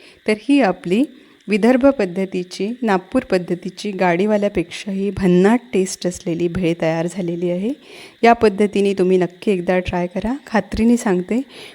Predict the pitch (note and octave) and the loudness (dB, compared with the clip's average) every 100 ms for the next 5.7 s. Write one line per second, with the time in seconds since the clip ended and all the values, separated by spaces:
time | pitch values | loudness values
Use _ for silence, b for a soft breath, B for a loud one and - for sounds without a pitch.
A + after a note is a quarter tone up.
0 | _ A3 A3 C#4 C4+ A#3+ A#3+ A#3 G3+ A3 | _ 2 4 4 4 2 2 0 -2 0
1 | G3+ F3 - F#3+ F3+ F#3 F#3+ F#3+ F#3 F3 | 0 0 -2 -4 -2 -2 -2 -2 0 0
2 | E3 E3+ F3 F3 - F#3 B3+ - b b | 0 -2 -2 -4 -6 -4 -4 -8 b b
3 | b b b - G3+ G3+ B3+ A#3+ A3+ A3 | b b b -2 2 4 4 4 2 2
4 | A3+ A3 A#3 A#3 A#3 G3 E3 E3+ G3+ G3 | 0 0 0 0 0 0 0 0 0 -2
5 | F#3+ E3+ E3 - F3+ G3+ | -2 -4 -4 -4 -2 0